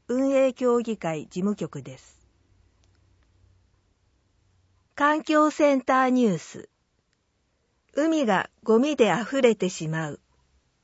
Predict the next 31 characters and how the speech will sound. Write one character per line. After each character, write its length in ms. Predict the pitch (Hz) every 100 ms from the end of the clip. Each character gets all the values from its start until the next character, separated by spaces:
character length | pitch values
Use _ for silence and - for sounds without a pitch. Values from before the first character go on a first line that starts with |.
| _ _ _ _ _ _ _ _ _ _ _ _ _ _ -
海 260 | 302 311
岸 240 | 302 302 294
に 160 | 294
漂 280 | 285 285 285
着 280 | 269 277 277
し 100 | -
た 160 | 262
ゴ 140 | 226 233
ミ 140 | 262
の 320 | 269 254 254
多 60 | 220
く 160 | - 165
は、 220 | 160 165 _ _ _ _
私 340 | 202 302 311 -
た 160 | 247
ち 80 | 190
が 160 | 180 185
生 260 | 233 226
活 280 | 226 220 220
す 120 | 208 208
る 80 |
町 260 | 208 196 -
か 140 | 170
ら 160 | 156 147 _ _ _ _ -
河 140 | 311
川 280 | 285 247 180
を 80 | 160
通 300 | 233 214 185
し 120 | -
て 200 | 160 -
流 120 | 190